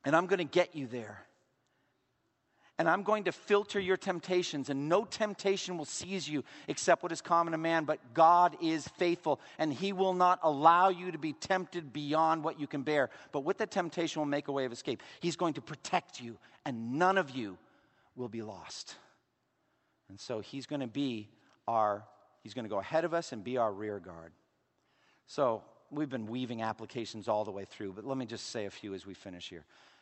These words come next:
First and foremost, can I just urge you, delight in the future of Zion? It's glorious.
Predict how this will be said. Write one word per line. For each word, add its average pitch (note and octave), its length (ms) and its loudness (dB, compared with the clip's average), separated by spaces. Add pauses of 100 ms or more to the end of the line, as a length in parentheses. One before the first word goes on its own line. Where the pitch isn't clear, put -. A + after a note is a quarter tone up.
(120)
First F#3+ 320 0
and D#3 100 -4
foremost, C3 520 0
can D#3+ 140 -8
I F3 100 -2
just E3+ 220 -8
urge B2+ 240 -6
you, B2+ 80 -6
delight A2+ 520 0
in A2+ 80 -10
the G#2 60 -10
future A2 380 -12
of F2 80 -12
Zion? F#2 440 -10 (220)
It's C#3 180 -8
glorious. F2+ 720 -10